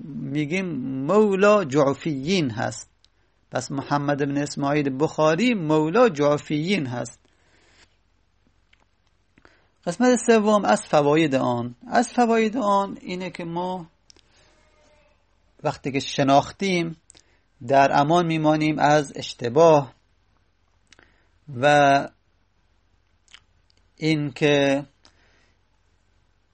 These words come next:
این شخصی که داریم اسمش میبریم وقتی میگیم محمد بن اسماعیل بخاری جعفی، خب دیگه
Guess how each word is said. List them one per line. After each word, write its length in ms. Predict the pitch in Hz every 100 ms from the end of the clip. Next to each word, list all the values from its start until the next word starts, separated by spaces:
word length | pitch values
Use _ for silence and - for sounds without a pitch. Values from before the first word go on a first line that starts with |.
| _ _ _
این 200 | 156 151
شخصی 480 | - 196 - - 147
که 80 |
داریم 320 | 139 139 143 147
اسمش 400 | 147 160 143 139
میبریم 580 | 139 135 139 160 175
وقتی 260 | 131 123 147
میگیم 260 | 139 139 135
محمد 380 | 131 139 135
بن 180 | 135 139
اسماعیل 800 | 139 - 135 135 127 135 139 135 120
بخاری 580 | - 139 139 139 139
جعفی، 720 | 113 143 139 139 - 202 127 - _ _ _ _ _ _
خب 220 | - 127 120
دیگه 420 | 143 175 180